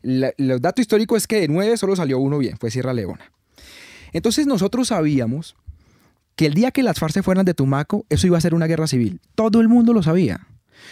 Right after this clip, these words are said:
Todo el mundo sabía que el día que las farc se fueran de Ituango, como está hoy Ituango, eso iba a ser una guerra civil. O sea,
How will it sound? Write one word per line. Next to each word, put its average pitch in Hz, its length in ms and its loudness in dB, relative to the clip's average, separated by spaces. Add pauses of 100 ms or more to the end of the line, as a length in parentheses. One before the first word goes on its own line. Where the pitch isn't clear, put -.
(160)
Todo 233 200 6
el 247 80 6
mundo 247 260 4
sabía 160 380 4
que 156 200 0
el 147 140 0
día 226 200 2
que 247 120 0
las 160 160 0
farc 180 160 0
se 139 100 -2
fueran 170 240 -2
de 185 80 0
Ituango, 143 380 -2
como 131 180 -4
está 139 280 -4
hoy 202 240 2
Ituango, 160 540 -4
eso 185 200 -4
iba 214 80 -2
a 185 40 -6
ser 208 120 -6
una 208 100 0
guerra 202 180 -2
civil. 190 380 0 (560)
O - 20 -20
sea, 175 160 -2